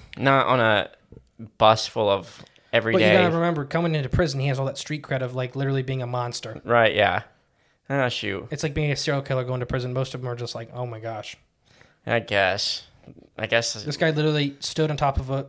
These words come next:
Speaker 2: living person, eating
Speaker 1: Eating
Speaker 2: them
Speaker 1: them, yeah.
Speaker 2: while the
Speaker 1: N-
Speaker 2: police were telling him to get off him.
Speaker 1: Right, yeah.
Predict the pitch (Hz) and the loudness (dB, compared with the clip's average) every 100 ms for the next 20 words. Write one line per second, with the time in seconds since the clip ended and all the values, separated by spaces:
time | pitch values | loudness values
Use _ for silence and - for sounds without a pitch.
0 | - 143 143 139 135 147 139 143 147 139 | -10 -6 -4 -2 -2 -2 -2 -6 -8 0
1 | 143 139 131 120 113 139 156 117 143 139 | 4 4 4 2 4 6 8 8 6 4
2 | 151 139 135 147 131 131 123 127 127 123 | 0 0 -2 -4 -4 -4 -4 -2 -2 -2
3 | 120 120 123 117 110 104 | -4 4 8 8 6 4